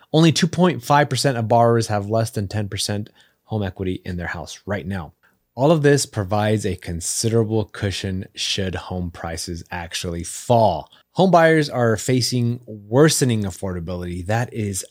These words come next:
our biggest concern right now, with mortgage rates hovering around the highest in over a decade. Mortgage delinquencies are now at a record low, of course, with just under three percent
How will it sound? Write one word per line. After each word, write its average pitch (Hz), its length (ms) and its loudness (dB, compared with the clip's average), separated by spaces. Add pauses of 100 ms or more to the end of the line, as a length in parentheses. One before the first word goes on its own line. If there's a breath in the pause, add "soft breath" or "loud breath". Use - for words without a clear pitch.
our 90 520 -8 (220)
biggest 131 380 4
concern 90 400 -4
right 80 160 -12
now, 78 260 -14
with 90 320 -10
mortgage 135 420 4
rates 131 240 2
hovering 120 440 0
around 104 240 0
the 92 80 -4
highest 123 580 -4
in 98 140 -6 (100)
over 101 340 -4
a 90 220 -6 (140)
decade. 101 540 0 (600 soft breath)
Mortgage 180 320 6
delinquencies 127 720 4
are 104 560 -2
now 120 420 2
at 104 80 -6
a 101 120 -2
record 98 340 -4
low, 98 240 -4
of - 180 -10
course, - 680 -8
with 101 180 -4
just 120 400 0
under 110 240 0
three 123 240 -2
percent 104 460 -4